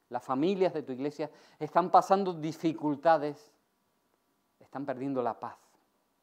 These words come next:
Por eso, Señor, te invitamos para que obre en nuestras vidas, en la vida de cada uno de los que estamos aquí en esta mañana de adoración.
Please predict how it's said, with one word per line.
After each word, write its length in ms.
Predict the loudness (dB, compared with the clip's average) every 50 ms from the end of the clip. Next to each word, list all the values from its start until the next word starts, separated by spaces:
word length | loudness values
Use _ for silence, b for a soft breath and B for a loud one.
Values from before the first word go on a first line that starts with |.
| _ _ _ _ _ _ _ _ _ _ _ _ _ _ _ _ _ -4
Por 120 | -4 -4
eso, 160 | -4 -6 -8
Señor, 280 | -12 -8 -8 -6 -6 -4
te 100 | -2 -2
invitamos 560 | -2 -2 -4 -4 0 2 2 2 2 -2 -6
para 180 | -4 -6 -6 -6
que 140 | -4 0
obre 420 | 4 4 6 6 4 2 0 -2 -6 b b b b b b b
en 80 | -12 -10
nuestras 300 | -10 -10 -8 -8 -8 -8
vidas, 280 | -8 -8 -10 -10 -12 b b b b b b
en 80 | 0 2
la 80 | 4
vida 200 | 4 6 8 8
de 120 | 8 8 10
cada 240 | 10 10 12 12 10
uno 440 | 10 8 6 2 0 -2 -4 -8 -16 _ _ _ _ _ _ -14
de 60 | -14
los 100 | -14 -16
que 80 | -18
estamos 280 | -8 -6 -4 -4 -4 -4
aquí 480 | -4 -6 -4 -6 -8 -8 -8 -10 -14 -20 _ _ _ _ _ _ _ _ -18
en 80 | -16
esta 220 | -16 -12 -10 -8 -8
mañana 440 | -6 -6 -6 -6 -4 -4 -4 -2 0
de 60 | 0
adoración. 720 | 2 2 0 0 -4 -6 -10 -12 -14 -16 -16 -16 -16 -18